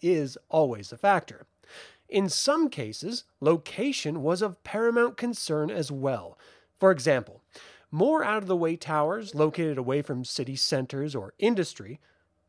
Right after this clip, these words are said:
a black robe or a red robe might be considered. In locations where the population may be distrustful or skeptical, inevitably a white robe is placed in position. In the Age of Despair, when Raistlin Majere claimed the Tower of High Sorcery in Palanthas,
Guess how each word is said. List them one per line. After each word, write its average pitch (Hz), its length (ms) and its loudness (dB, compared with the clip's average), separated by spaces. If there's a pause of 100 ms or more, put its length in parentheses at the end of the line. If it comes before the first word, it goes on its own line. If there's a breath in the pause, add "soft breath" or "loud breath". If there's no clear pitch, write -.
(140)
a - 80 -4
black 190 340 2
robe 202 280 2
or 196 100 4
a 160 80 2
red 233 240 2
robe 160 200 2
might 156 240 -2
be 160 140 -4
considered. 202 600 -6 (340)
In 151 140 0
locations 156 500 0
where 156 140 0
the 139 100 0
population 160 840 -2
may 147 160 0
be 139 160 -8
distrustful 139 720 -4
or 127 180 -4
skeptical, - 840 -6 (400 loud breath)
inevitably 151 640 0
a 190 100 4
white 156 320 0
robe 175 240 0
is 190 100 -2
placed - 540 -6
in 110 240 -10
position. 104 500 -16 (720 soft breath)
In 196 120 -2
the 247 100 2
Age 320 160 0
of 320 100 0
Despair, 147 540 0
when 160 220 2
Raistlin 175 320 0
Majere 151 420 -4
claimed 165 320 -2
the 151 60 -4
Tower 160 220 0
of 139 80 -2
High 156 120 0
Sorcery 160 400 -4
in 139 80 -4
Palanthas, 165 600 -4